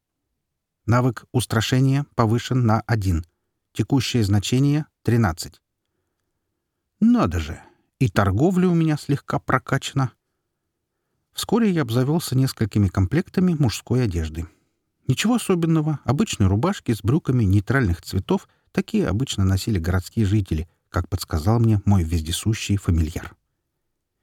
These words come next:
Для Уны я приобрел несколько блузок, коротких юбок и чулок. Представив их на фее ближайшей ночью, я сглотнул и поспешно перешел к украшениям.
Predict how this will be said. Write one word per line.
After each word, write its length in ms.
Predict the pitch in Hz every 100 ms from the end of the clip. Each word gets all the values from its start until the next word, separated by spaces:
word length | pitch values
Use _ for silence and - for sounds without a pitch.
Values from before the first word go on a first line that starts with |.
| _
Для 200 | - 123
Уны 320 | - 190 208 160
я 140 | 131
приобрел 400 | - 131 123 143
несколько 440 | 131 113 120 104
блузок, 600 | 95 107 113 131 - - _
коротких 540 | - 107 95 95 -
юбок 300 | 90 104 139 -
и 80 | -
чулок. 480 | - 95 - - - _ _ _ _ _ -
Представив 640 | 113 - - 127 98 -
их 200 | 113 -
на 120 | 107
фее 340 | - 120 104 78
ближайшей 640 | 95 104 95 87 - 82
ночью, 480 | 123 175 - - - _ _
я 160 | 107 107
сглотнул 640 | 90 85 82 - 135 196 - -
и 80 | 101
поспешно 540 | 87 - 143 - 131
перешел 420 | - 85 - 101
к 100 | -
украшениям. 720 | 101 95 - 73 110 71 -